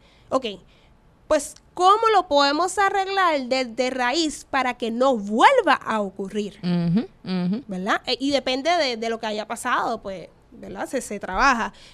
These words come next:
Speaker 1: Pero esa es la clave y el, el mayor aprendizaje que yo me llevé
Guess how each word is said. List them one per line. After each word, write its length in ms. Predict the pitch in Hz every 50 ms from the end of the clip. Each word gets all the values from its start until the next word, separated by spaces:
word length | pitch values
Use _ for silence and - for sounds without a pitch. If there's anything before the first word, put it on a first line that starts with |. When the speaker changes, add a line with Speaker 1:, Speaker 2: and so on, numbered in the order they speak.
| - _
Speaker 1:
Pero 260 | - 294 285 285 285
esa 260 | 277 294 302 277 359 381
es 160 | 381 359 - - - _ _ _ _ -
la 260 | 254 254 262 247 240
clave 560 | 240 - 294 330 359 381 370 370 359 349 349 - - _ _
y 380 | - 285 285 294 294 285 269 269 -
el, 240 | 269 269 269 269 -
el 400 | - 254 247 247 247 240 240 240
mayor 360 | 240 240 226 226 233 254 311 294
aprendizaje 640 | 311 320 330 330 330 330 320 - 330 330 330 330 320
que 120 | - 233
yo 120 | 214 214 220
me 160 | 226 247 254
llevé 400 | 277 285 294 302 311 320 320